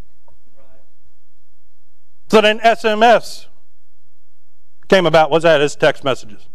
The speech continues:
And then, instead of having to type out what you want to describe, we'll let you take a photo and send that 'cause the picture's worth a thousand words.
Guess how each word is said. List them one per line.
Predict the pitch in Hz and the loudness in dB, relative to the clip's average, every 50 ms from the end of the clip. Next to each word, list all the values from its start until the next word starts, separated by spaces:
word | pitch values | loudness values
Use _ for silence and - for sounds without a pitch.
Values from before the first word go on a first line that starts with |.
| - - - - - - - - - - - - - - - - - - - - - - - - - - - - | -8 -6 -6 -6 -6 -6 -6 -6 -6 -6 -6 -6 -6 -8 -8 -8 -8 -6 -6 -6 -6 -6 -6 -6 -6 -6 0 4
And | - 170 - | 4 6 6
then, | 202 277 311 226 170 196 240 - - - - - - - - - - - - - - - - | 8 6 8 6 4 2 0 -6 -6 -8 -8 -8 -8 -8 -8 -8 -8 -8 -8 -6 -6 -4 2
instead | - 165 160 - 214 220 202 | 2 2 4 6 6 6 6
of | 208 | 6
having | 185 202 202 190 202 196 | 6 4 4 4 2 4
to | 175 165 156 139 139 - - | 4 6 6 4 2 0 -2
type | - 214 214 208 170 - | 2 4 4 4 6 4
out | 185 226 285 311 269 202 | 4 6 6 6 4 4
what | 170 175 180 | 4 2 2
you | 165 170 | 2 2
want | 170 165 160 | 2 2 2
to | 165 | 2
describe, | 147 143 143 - 175 165 160 - - - - | -2 -2 -2 2 2 2 2 2 -4 -6 2
we'll | 156 202 320 349 | 4 6 6 6
let | 233 190 - - | 6 4 2 0
you | 151 | 0
take | - 302 285 226 | 2 4 4 2
a | 151 - | 0 2
photo | - 226 285 294 269 220 170 170 | 4 6 6 6 6 4 2 2
and | 175 160 - | 0 -2 -2
send | - 208 220 202 202 | 0 2 2 4 4
that | 233 277 254 - - | 4 4 2 0 0
'cause | 185 156 147 | -2 -2 0
the | |
picture's | 131 - 262 202 196 220 175 - | 2 2 2 2 2 -6 -4 2
worth | 220 233 247 - - | 2 2 2 2 0
a | - | 4
thousand | 226 226 214 202 202 208 | 4 6 6 4 4 4
words. | 220 254 262 196 - - - | 6 6 6 4 0 -6 -8